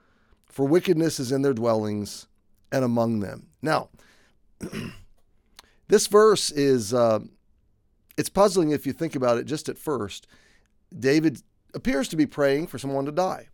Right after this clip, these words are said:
okay? And I don't know that I would advise you to pray for the death of, um, those that have hurt you, okay? So what is this? How do we process this? How do we pull this together?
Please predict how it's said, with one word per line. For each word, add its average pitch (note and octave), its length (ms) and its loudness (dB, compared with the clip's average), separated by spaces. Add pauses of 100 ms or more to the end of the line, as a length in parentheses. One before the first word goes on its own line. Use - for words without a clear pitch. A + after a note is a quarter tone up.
(280)
okay? A#2+ 400 -6
And B2 260 -2 (1300)
I D3 80 -2
don't G3 80 0
know F#3+ 140 4
that F3+ 100 6
I F3+ 100 6
would F3+ 140 4
advise D#3 420 0
you C#3 80 -2
to C3+ 80 -2
pray C3 460 0
for - 180 -10
the B2+ 100 -2
death A#2+ 460 -4 (100)
of, A#2+ 540 0
um, A2+ 320 -6
those A#2 400 -2
that G#2+ 320 -4 (160)
have A#2 160 -10
hurt F#3 240 -6
you, G#2 280 -8
okay? A2+ 280 -4 (240)
So - 400 0
what F3 380 -2
is B3 180 4
this? - 380 -6
How C#3+ 100 -4
do A#3+ 80 0
we A#3+ 140 -4
process D#3+ 640 -4
this? A2 180 -12
How D#3+ 100 -4
do G3 60 2
we G3 80 6
pull F3 300 -2
this D3+ 160 -6
together? B2 480 -2